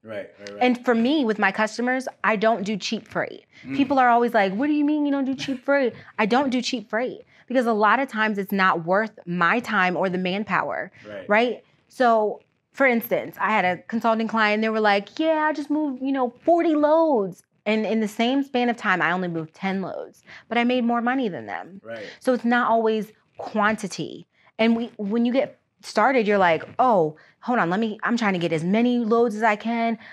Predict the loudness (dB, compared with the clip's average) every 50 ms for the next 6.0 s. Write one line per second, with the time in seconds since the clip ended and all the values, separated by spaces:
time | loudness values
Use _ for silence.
0 | -10 -4 -4 -2 0 0 0 0 0 0 -2 -2 -2 -2 -2 0 0 0 0 0
1 | 0 -2 -2 -2 -2 -2 -2 -2 -2 -2 -2 -2 -2 0 0 0 -2 -4 -6 -10
2 | -16 -20 -20 -20 -20 -20 _ _ _ -12 -12 -2 2 2 2 2 0 -8 -20 -20
3 | -10 _ 0 0 2 0 -2 -2 -2 -2 0 0 0 2 2 2 2 2 0 -2
4 | -2 -2 -6 -2 -4 -4 -2 -2 -2 -2 -2 -2 -2 -2 -2 -2 -4 -4 -2 0
5 | 0 0 0 0 0 0 0 0 0 0 0 2 2 2 0 0 -2 -4 -4